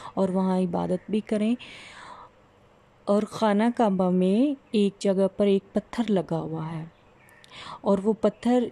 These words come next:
इस तरह लगा हुआ है, उसकी शेप थोड़ी इस तरह से करके ना, इस तरह करके ओवल शेप में है, वो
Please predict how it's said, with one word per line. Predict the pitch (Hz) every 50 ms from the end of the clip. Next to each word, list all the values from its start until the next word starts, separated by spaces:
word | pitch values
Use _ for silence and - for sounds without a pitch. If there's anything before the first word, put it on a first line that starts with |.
| -
इस | 208 190 - -
तरह | - 226 220 233
लगा | 233 226 196 185 202 196
हुआ | 190 190 196 196 202
है, | 214 214 214 233 262 277 - - - -
उसकी | 214 - - - 220 208
शेप | - - - 214 208 202 - -
थोड़ी | 226 220 214 226 233 220 - -
इस | 220 - - -
तरह | 240 214 220 226 220 220 220
से | - - 190
करके | - - 214 - - - 247
ना, | 277 330 311 - -
इस | 214 - - _ -
तरह | 214 208 208 196
करके | - 202 - - - 175 170 - - - - _ -
ओवल | 196 196 185 175 175
शेप | - - 196 180 175 -
में | 190 185
है, | 185
वो | 190 190 202